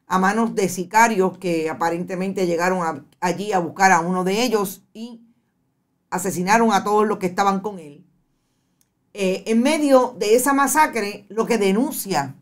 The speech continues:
la comunidad del residencial Villa Esperanza. Fíjense cómo las cámaras se pelean, los periodistas se pelean por hablar con Rafi Pina. No se pelean por ponerle el micrófono a un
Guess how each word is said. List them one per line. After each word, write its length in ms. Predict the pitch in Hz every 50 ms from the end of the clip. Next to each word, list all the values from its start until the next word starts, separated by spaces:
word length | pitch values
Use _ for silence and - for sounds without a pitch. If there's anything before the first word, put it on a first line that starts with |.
| _ _ _ _ _ _ _ _ _
la 180 | 185 202 202 196
comunidad 520 | 190 196 190 185 175 170 160 185 226 240
del 340 | 226 - - 208 190 180 165
residencial 680 | 175 170 139 - - 165 156 151 139 135 - 175 175 180
Villa 200 | 196 190 175 175
Esperanza. 580 | 180 180 180 143 131 127 120 123 - - - _ _ _ _ _ _ _ _ _ _ _ _ _ _ _ _ _
Fíjense 360 | - 214 220 247 247 262 -
cómo 520 | 220 233 233 233 233 233 233 233 - - _ _ _ _ _ -
las 360 | 202 202 196 190 180 180 - - -
cámaras 480 | - 254 262 269 269 254 233 220 190 -
se 300 | - - - - 226 226
pelean, 680 | 226 214 208 220 220 220 202 180 165 151 143 131 131 - _ _ _ _ _ _ _
los 140 | 190 196 190
periodistas 580 | 190 220 190 190 190 196 202 - - 226 226
se 240 | - - - 233 214
pelean 580 | 208 214 196 190 185 196 202 202 185 175 175 175
por 200 | 175 185 180 175
hablar 420 | 170 160 175 190 196 190 175 165
con 420 | - 165 165 160 156 151 147 143 135
Rafi 300 | 156 175 170 170 202 185
Pina. 420 | 135 175 170 160 151 143 127 - - - _ _ _ _ _ _ _ _ _ _ _ -
No 200 | 214 240 262 233
se 140 | 233 254
pelean 480 | 240 240 214 196 185 175 165 156 156 151
por 220 | - 190 185 180
ponerle 340 | 180 190 196 208 208 202 208
el 60 | 196
micrófono 720 | 196 196 190 180 214 220 214 - - 185 170 165 160 - - _ _ _ _ _ _ _ -
a 180 | - 208 214
un 500 | 214 226 247 247 247 247 240 226 - -